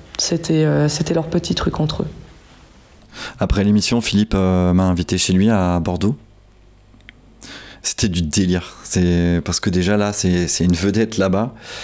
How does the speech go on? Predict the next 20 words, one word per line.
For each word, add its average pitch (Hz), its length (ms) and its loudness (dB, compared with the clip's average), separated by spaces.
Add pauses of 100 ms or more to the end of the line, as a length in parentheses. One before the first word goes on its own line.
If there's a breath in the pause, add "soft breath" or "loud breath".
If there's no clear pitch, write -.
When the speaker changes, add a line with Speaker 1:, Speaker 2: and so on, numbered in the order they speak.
(200 loud breath)
Speaker 2:
Mais 104 100 4
en 101 100 2
plus, 113 240 -2
on 95 100 4
était 92 200 0
encore 90 320 2
dans 92 140 2
la 90 140 2
dynamique 90 420 2
Top 101 220 -2
Chef, 104 340 0
donc 95 180 -2
les 90 100 0
gens 98 180 0
se 87 100 -4
bousculaient 104 640 0
même 90 220 2
pour - 200 -4
me 90 140 4
voir. 92 480 -4